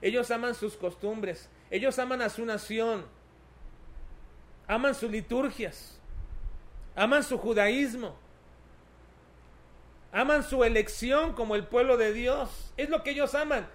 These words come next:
En realidad ellos no aman a Dios. Ahora, yo diría y añadiría en estos días que de la misma manera hay gente que hoy día ama su iglesia, ama su ministerio, ama su posición, ama su liderazgo,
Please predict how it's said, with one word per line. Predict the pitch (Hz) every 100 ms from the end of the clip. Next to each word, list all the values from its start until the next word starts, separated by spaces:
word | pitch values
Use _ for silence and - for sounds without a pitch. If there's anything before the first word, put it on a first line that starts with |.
| -
En | 233
realidad | 262 247 240 262
ellos | 262 247
no | 220 226
aman | 233 196
a | 165
Dios. | 175 220 208 - - - - - - - - -
Ahora, | 202 208
yo | 247 233
diría | 233 262 247 202 208
y | 190
añadiría | 185 190 185 214 226 226 226
en | 185
estos | 226 233 208
días | 247 196 160 - - - - - -
que | 196
de | 190
la | 185
misma | 240 247
manera | 220 208 226 208
hay |
gente | 196 240 220 202
que | 196
hoy | 202 220
día | 202 262 190 190 202
ama | 214 214 185
su | - 285
iglesia, | 285 277 262 254 175 156 - - - - - -
ama | 202 226 202
su | 185 233 277
ministerio, | 294 277 247 - 277 277 226 175 180 190 - - -
ama | 214 233 226
su | 214 - 294 208
posición, | 269 - 240 - 240 247 226 208 226 - - -
ama | 190 214 202
su | 196 - 277
liderazgo, | 277 277 262 233 214 202 170 185 -